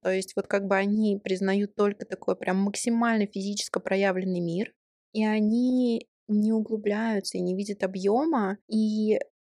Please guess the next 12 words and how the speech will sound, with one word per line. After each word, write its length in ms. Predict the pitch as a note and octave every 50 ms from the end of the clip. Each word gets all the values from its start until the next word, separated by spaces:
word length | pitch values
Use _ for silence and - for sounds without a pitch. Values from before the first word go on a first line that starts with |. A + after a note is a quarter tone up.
| _ _
к 120 | - -
психологии 800 | - - - A#3 - - G#3+ G3+ G3+ G#3 B3 D4 C4+ B3+ A#3 G#3
такое 360 | G#3+ - G#3 - G#3+ G#3+ G#3+
отношение 960 | G#3 G3 - G3+ F#3+ - - A#3+ C4+ C#4+ C#4 B3+ A#3 A3 G3+ F#3+ F#3+ F#3+ G3+ G#3+ A#3+ G#3+ - _ _ _
не 180 | A3+ A#3 A#3 B3
очень 540 | B3+ C#4 C4+ - - C4 B3 A#3 A3 - - _ -
с 380 | A3 - - - - A#3 A3+ A3
большим 460 | - G3+ A3 G#3 G3+ - - A#3 A3
доверием 580 | G#3 G#3+ G#3 G#3 G#3+ A3+ B3 C#4 D4 D4 C#4+ C#4
у 60 | - G#3
многих 460 | G#3 G#3 G#3 A3 A3 A3 G#3+ - -
людей. 500 | G#3 G#3 F#3+ F#3 F#3+ F3+ - - -